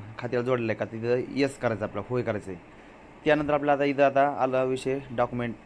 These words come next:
अपलोड करायचा. तर इथं आपल्याला आता आधार कार्डच्या ठिकाणी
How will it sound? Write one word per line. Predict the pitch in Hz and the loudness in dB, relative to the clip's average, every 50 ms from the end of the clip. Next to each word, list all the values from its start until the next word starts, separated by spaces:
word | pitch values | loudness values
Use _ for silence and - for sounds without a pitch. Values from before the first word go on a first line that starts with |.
| - - | -8 -8
अपलोड | 117 - - 113 104 | -8 -6 -4 -6 -4
करायचा. | - 104 98 - 90 | -4 -6 -8 -8 -14
तर | 87 - - - - 113 | -16 -16 -18 -12 -10 -8
इथं | 113 117 | -2 -2
आपल्याला | 123 120 - 127 123 120 120 | -2 0 0 0 0 2 2
आता | 123 131 127 - - - - - - - | 2 0 -2 -6 -12 -14 -14 -14 -10 -2
आधार | 110 113 117 127 | 0 2 2 2
कार्डच्या | 123 131 131 123 123 120 | 4 4 2 0 0 -4
ठिकाणी | 131 131 131 127 131 135 | -6 -4 -4 -2 -2 -4